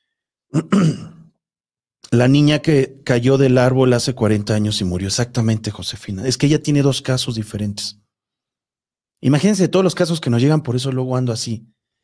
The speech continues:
No sé bien cómo hacer para darle luz a esos seres. Eh, a veces con misas,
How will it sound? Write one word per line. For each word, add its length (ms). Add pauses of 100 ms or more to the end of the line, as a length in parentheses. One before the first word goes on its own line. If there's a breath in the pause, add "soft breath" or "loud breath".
(220)
No 160
sé 160
bien 500 (1300)
cómo 320
hacer 300
para 160
darle 260
luz 220
a 60
esos 220
seres. 480
Eh, 300 (140)
a 80
veces 260
con 180
misas, 640